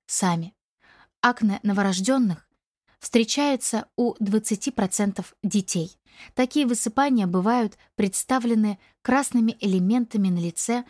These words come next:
в частности, на щеках. Иногда они распространяются на волосистую часть головы, шею и верхнюю половину груди. В большинстве случаев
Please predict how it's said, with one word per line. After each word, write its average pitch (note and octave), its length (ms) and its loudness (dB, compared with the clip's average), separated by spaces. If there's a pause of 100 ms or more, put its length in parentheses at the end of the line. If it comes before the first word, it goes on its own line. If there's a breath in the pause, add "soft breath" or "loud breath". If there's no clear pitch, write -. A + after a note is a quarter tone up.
(200 loud breath)
в - 40 -20
частности, C4+ 640 -2
на A3+ 120 2
щеках. - 540 -4 (460 soft breath)
Иногда A#3+ 460 2
они A3 360 2
распространяются G#3 1120 0
на G#3 180 0
волосистую A#3 880 0
часть G#3+ 360 -4
головы, G#3+ 540 -2 (200)
шею B3+ 560 0
и G3 100 2
верхнюю A#3 600 0 (100)
половину F3+ 420 0
груди. E3+ 420 -4 (440 loud breath)
В A3 60 2
большинстве B3 580 2
случаев B3 640 -4